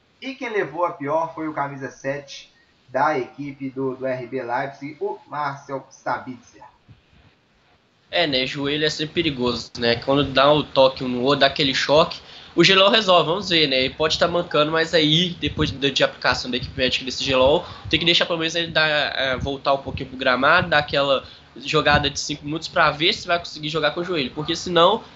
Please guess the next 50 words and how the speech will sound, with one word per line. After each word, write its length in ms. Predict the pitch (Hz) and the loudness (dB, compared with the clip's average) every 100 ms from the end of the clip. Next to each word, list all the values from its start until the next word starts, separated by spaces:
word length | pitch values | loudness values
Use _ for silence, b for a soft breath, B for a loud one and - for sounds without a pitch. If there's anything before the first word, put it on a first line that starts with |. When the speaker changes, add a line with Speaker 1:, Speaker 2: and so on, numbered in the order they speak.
| B | B
Speaker 2:
aí 300 | - 175 175 | 2 4 6
vai 100 | 175 | 4
ser 140 | 180 - | -2 -2
a 60 | |
opinião 360 | 170 170 170 156 | -8 -6 -4 -2
só, 220 | 165 151 | -4 -6
a 300 | - 135 135 | 0 2 4
opção 340 | 135 131 - 151 | 2 -2 -6 -6
só 160 | 151 | -2
de 140 | 147 160 | -2 0
mexer 320 | 156 151 151 | -2 -2 -2
mesmo 300 | 147 165 - | -2 -4 -2
pra 200 | 180 180 | 2 4
não 320 | 170 170 185 B B | 4 0 -2 B B
prejudicar 640 | 165 160 147 151 165 139 | 0 2 -2 0 4 6
ele 140 | 139 143 | 4 0
pro 180 | - | -4
restante 520 | 143 147 - 135 131 127 | -4 -4 -4 -2 -2 -2
da 80 | |
temporada, 640 | 135 147 143 147 175 214 180 | -6 -4 0 2 2 2 -2
né? 240 | 175 175 - | -4 -4 -8
Tanto 280 | - 139 143 | -4 -4 -4
do 240 | 131 127 113 | -8 -8 -6
próximo 320 | 131 123 127 123 | -4 -4 -4 -6
jogo 180 | 127 | -4
do 80 | 123 | 0
Alemão 340 | 127 120 127 143 | 0 2 0 0
quanto 220 | 131 123 | -2 -2
pra 100 | 127 | -2
Liga 140 | 120 | -2
dos 80 | 117 | -6
Campeões 320 | 123 131 123 | -8 -4 -4
futuramente. 720 | - 139 139 139 143 170 - B B B B | -2 2 4 6 4 4 0 B B B B
E 460 | 202 226 226 240 | 6 6 6 2
aí 180 | 220 208 | 2 0
tem 240 | - 202 | 0 2
as 140 | 202 202 | 2 0
opções, 360 | 202 208 175 | -4 -2 -2
né? 120 | 151 135 | 0 -2
Pode 260 | - 147 | -2 -6
colocar 240 | - 165 175 | -6 -2 0
um 180 | 165 | 0
Kukun 440 | 165 165 151 165 165 | 0 -6 -6 -2 -2
também, 420 | - 147 151 170 | 2 4 4 2
que 100 | 180 | 0
é 40 | |
um 160 | 147 143 | 0 0
jogador 360 | 147 139 139 143 | 4 4 2 -4
muito 180 | 147 | -6
ofensivo, 440 | 156 151 - 175 | -4 -4 -2 -2